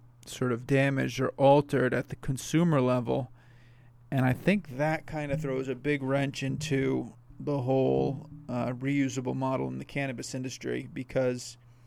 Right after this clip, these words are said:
the product, the brand ultimately, or the product manufacturer, the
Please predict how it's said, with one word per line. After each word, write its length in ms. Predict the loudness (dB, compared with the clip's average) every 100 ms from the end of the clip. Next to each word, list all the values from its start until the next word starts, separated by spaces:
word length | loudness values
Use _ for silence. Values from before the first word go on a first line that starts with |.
| -20 -20 -20 -20 -20 -20 -8
the 140 | -4
product, 840 | 2 4 6 6 6 0 -16 -14 -10
the 80 | -4
brand 540 | 2 4 4 2 0
ultimately, 800 | 0 -2 0 -2 -2 -2 -2 -4 -6
or 100 | -6
the 60 |
product 440 | 0 4 6 4 0
manufacturer, 760 | -4 -4 -4 -6 -6 -8 -8
the 240 | -6 -6